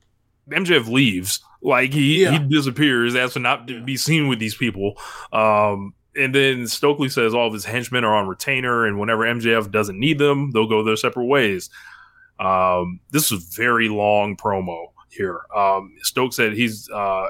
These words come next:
Speaker 1: everything he's done to A E W has been strategic, from hanging out with Britt Baker and Jamie Hayter to watching Living Single with the House of Black.
Speaker 2: I fucking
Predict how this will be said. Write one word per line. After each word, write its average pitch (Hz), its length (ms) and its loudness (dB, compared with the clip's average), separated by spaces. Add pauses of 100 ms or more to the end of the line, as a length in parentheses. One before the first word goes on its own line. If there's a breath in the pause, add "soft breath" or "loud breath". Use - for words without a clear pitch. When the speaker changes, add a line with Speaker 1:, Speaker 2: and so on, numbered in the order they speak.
Speaker 1:
everything 131 240 0
he's 120 120 -2
done 117 160 0
to 113 60 0
A 107 120 2
E - 40 -2
W 107 340 0
has 104 120 0
been 95 220 0
strategic, 143 580 -2 (140)
from 98 180 -10
hanging 113 280 -4
out 107 220 0
with 98 280 -6
Britt 113 220 0 (280)
Baker 117 300 -2
and 101 80 -6
Jamie 104 260 -2
Hayter 113 380 0
to 95 80 -6
watching 104 400 -2
Living 107 240 -2
Single 117 280 2
with 107 120 0
the 98 60 -2
House 104 180 0
of 90 120 -18
Black. 123 280 0 (1120 loud breath)
Speaker 2:
I - 20 -8
fucking 98 200 -6